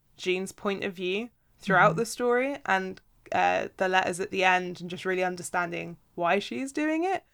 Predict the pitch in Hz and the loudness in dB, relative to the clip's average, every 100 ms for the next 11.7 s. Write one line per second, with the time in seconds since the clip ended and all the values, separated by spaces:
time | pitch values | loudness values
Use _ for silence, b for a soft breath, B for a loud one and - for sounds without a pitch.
0 | _ _ _ - 156 147 - 262 302 - | _ _ _ -6 0 4 4 4 2 0
1 | 180 180 180 185 _ _ _ _ - 240 | 0 2 0 -4 _ _ _ _ -4 0
2 | 277 262 233 220 185 - - 208 185 185 | 2 2 4 4 2 -6 4 6 6 4
3 | 185 180 - - 180 170 175 _ _ _ | -4 -8 -10 -4 -2 -2 -8 _ _ _
4 | _ - - 220 214 - - - - - | _ -10 4 6 6 0 -6 -8 -8 -16
5 | - _ _ 196 - 202 196 - 196 185 | -16 _ _ 0 2 0 -2 -4 -2 2
6 | 180 151 190 - 180 170 - 180 - 170 | 2 0 -6 -2 -2 -2 -6 -8 -4 -4
7 | 165 180 165 160 165 165 _ _ _ _ | -2 0 0 -2 -8 -12 _ _ _ _
8 | _ _ _ _ _ 196 208 214 - 269 | _ _ _ _ _ 2 4 0 4 4
9 | - 233 - 226 196 - 175 165 - 180 | 4 -2 4 4 4 0 0 0 -8 0
10 | 175 160 165 - - 190 - 175 165 - | 4 4 2 2 2 2 -2 -6 -6 -4
11 | 170 160 175 160 156 160 - | -6 0 0 0 -2 -6 -8